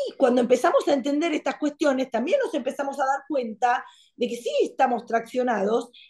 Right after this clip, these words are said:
y que no es que no, por ejemplo, hay, hay mucha gente que me dice, "No, no, yo a mi niño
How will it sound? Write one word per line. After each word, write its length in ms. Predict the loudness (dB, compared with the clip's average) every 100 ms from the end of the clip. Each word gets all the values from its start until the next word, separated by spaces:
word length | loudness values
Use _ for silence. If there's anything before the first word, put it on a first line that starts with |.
| -8
y 140 | -2
que 120 | 0
no 120 | 2 0
es 100 | 0
que 260 | 2 2 0 -14 _
no, 440 | 0 2 2 -2 _ -20 -20 -4
por 140 | -4 -2
ejemplo, 440 | -4 -4 -2 -2
hay, 180 | -4 -8
hay 80 | -10
mucha 200 | -8 -6
gente 180 | -6 -6
que 60 | -8
me 100 | -8
dice, 360 | -6 -2 -2 -4 _ -4
"No, 180 | -2 0
no, 220 | 0 0
yo 100 | -2
a 40 |
mi 140 | 0 -2
niño 580 | -2 -4 0 0 0